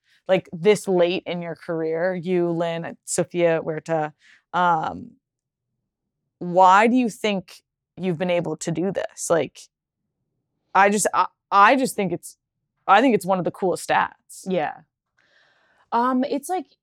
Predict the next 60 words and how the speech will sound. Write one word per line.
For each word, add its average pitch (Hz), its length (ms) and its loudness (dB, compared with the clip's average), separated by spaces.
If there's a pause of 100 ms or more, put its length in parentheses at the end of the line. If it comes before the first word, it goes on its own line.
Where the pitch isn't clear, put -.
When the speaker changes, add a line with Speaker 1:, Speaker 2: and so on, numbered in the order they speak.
(160)
Speaker 2:
yeah, 226 180 -4
I 240 140 2
think 269 220 -2
about 285 240 2
that 226 140 2
a 196 40 2
lot 170 280 0
too. 165 240 -6
It 156 100 -2
is 175 200 -8
interesting 156 560 -12
because, 151 320 -12
like, 160 220 -6
I 185 120 -4
feel 190 260 -2
like 233 160 0
I 285 100 -2
always 160 440 -4
had 151 260 -8
it 151 160 -10
in 147 180 -10
me, 165 320 -8
but, 214 140 -2
like, 160 140 -4
Speaker 1:
Mm-hmm. 160 80 -8
Speaker 2:
I 160 80 -2
wasn't 160 720 -6
mature 156 440 -8
enough 151 260 -10
to 160 120 -18
figure 147 340 -10
it 139 60 -10
out. 147 380 -6 (880)
Um, 151 680 -6
so 208 200 4
I 185 140 4
was 214 200 2
obviously 180 460 -4
all 156 280 -2
on 143 200 -6
me. 147 220 -8
Like, 143 200 -8
I 143 80 -8
feel 160 200 -8
like 151 220 -6
there 160 140 0
were, 151 460 -4
I 170 80 -10
mean, 165 140 -6
I 151 100 -4
was 156 180 -2
in 160 220 -10
with 160 120 -14
the 160 80 -8
national 151 360 -10
team 160 220 -10
when 156 120 -8
I 147 80 -6
was 151 140 -8
younger. 139 640 -8